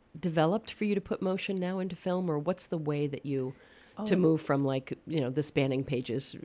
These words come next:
Speaker 1: showing the dog running across the page to
Speaker 2: There's
Speaker 1: whatever you're done?
Speaker 2: There's so many different ways. There is computer. Uh, you can use certain programs
Speaker 1: Mm-hmm.
Speaker 2: to make stuff move,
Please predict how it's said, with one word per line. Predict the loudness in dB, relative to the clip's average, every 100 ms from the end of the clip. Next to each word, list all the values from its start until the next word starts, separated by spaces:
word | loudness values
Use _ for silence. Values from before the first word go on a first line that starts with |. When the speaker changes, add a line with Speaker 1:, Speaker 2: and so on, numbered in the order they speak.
| -14
Speaker 1:
showing | -8 -4 -2
the | -2
dog | -4 -4 -4
running | -4 -4
across | -4 -6 -6
the |
page | -6 -6 -6
to | -2
Speaker 2:
There's | 0
Speaker 1:
whatever | 0 0
you're | 2 4
done? | 4 4 4 6
Speaker 2:
There's | 6 6
so | 6 4
many | 6
different | 2 0 2
ways. | 4 6
There | 8
is | 10 8 4
computer. | 2 4 4 6 6 6 2 0
Uh, | 0 2 2 0 -8 _ _ _ _ -2
you | 0
can | 0 -2 0 0
use | 0 0 0
certain | -4 -4
programs | -4 -4 -2 0 0 0 -2
Speaker 1:
Mm-hmm. | 0 0
Speaker 2:
to | 0 -2 -2 -6 -10 _ _ _ -20 -14
make | -12 -12 -16 -20
stuff | -14 -10 -10 2
move, | 6 6 4